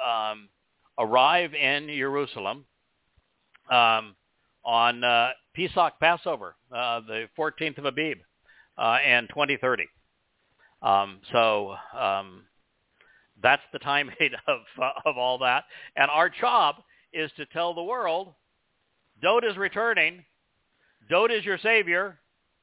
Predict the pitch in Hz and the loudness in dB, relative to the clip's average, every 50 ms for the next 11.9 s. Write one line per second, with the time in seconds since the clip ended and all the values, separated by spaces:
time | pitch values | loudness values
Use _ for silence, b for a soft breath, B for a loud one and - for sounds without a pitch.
0 | _ _ _ _ _ _ _ _ _ _ - 135 175 226 240 233 208 190 220 208 | _ _ _ _ _ _ _ _ _ _ -2 2 2 4 4 2 0 -2 -2 -2
1 | 202 180 - 233 - 240 208 185 190 214 214 190 _ _ _ _ _ _ _ _ | -2 -2 0 0 4 6 6 6 6 4 0 -8 _ _ _ _ _ _ _ _
2 | _ _ _ _ _ _ _ _ _ _ _ - 165 151 151 147 147 143 143 135 | _ _ _ _ _ _ _ _ _ _ _ -6 -4 -2 0 0 -2 -4 -8 -18
3 | 131 135 175 208 196 214 220 196 185 190 190 185 175 - - 208 214 202 185 _ | -10 -8 -8 -8 -6 -8 -8 -6 -4 -4 -4 -4 -6 -4 -2 -2 -2 -4 -8 _
4 | - 214 214 196 175 170 180 180 _ _ _ _ _ _ _ _ _ _ _ _ | -4 -4 -2 -2 -4 -8 -10 -20 _ _ _ _ _ _ _ _ _ _ _ _
5 | _ _ _ _ - 165 202 190 - 233 220 220 214 220 214 - 226 208 170 170 | _ _ _ _ -4 -4 -4 -4 -4 -4 0 2 2 2 0 -2 -8 -6 0 0
6 | 165 160 175 175 170 _ _ - 131 135 - 175 185 185 175 - - - 190 170 | 0 0 0 -4 -10 _ _ -12 -12 -12 -10 -8 -8 -8 -10 -12 -12 -14 -10 -6
7 | 156 156 151 147 143 _ _ _ _ b b b b _ - 135 - - 143 139 | -2 0 0 -2 -2 _ _ _ _ b b b b _ -16 -14 -6 -4 -4 -4
8 | 127 131 131 113 151 160 147 160 175 185 180 - _ - - _ _ _ _ _ | -4 -6 -12 -10 -10 -6 -2 0 0 0 0 -2 _ -20 -20 _ _ _ _ _
9 | _ _ _ _ _ _ _ _ _ - 147 143 127 120 117 107 117 107 - - | _ _ _ _ _ _ _ _ _ -6 -6 -6 -4 -6 -8 -8 -8 -10 -10 -12
10 | 110 92 85 85 82 _ - 92 80 73 80 87 _ _ _ _ - 90 90 90 | -14 -10 -10 -10 -10 _ -14 -16 -16 -16 -16 -20 _ _ _ _ -20 -18 -16 -14
11 | 90 87 95 101 98 87 - 92 90 87 82 76 - 87 82 - - - | -12 -6 -4 -4 -4 -4 -6 -8 -8 -8 -8 -8 -16 -20 -20 -20 -20 -20